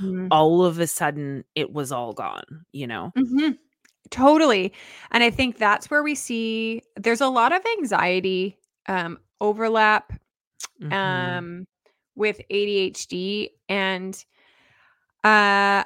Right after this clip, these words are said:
Speaker 1: a lot of, and so anxiety as its own diagnosis can be really concurrent with A D H D.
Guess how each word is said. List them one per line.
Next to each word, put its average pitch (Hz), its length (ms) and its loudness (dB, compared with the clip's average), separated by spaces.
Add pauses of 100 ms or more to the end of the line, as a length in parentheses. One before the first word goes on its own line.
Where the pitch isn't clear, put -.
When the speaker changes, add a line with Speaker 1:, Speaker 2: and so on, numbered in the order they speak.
(100)
Speaker 1:
a 233 80 6
lot 220 300 6
of, 220 220 -2 (440)
and 226 140 0
so 208 380 -2 (140)
anxiety 262 680 4
as 208 200 0
its 196 120 -10
own 208 140 -8
diagnosis 233 1040 -2 (420)
can 233 200 -4
be 214 160 -6
really 190 240 -8
concurrent 190 640 -12
with 277 140 -6
A 262 120 -2
D 269 180 -4
H - 180 -14
D. 262 360 -6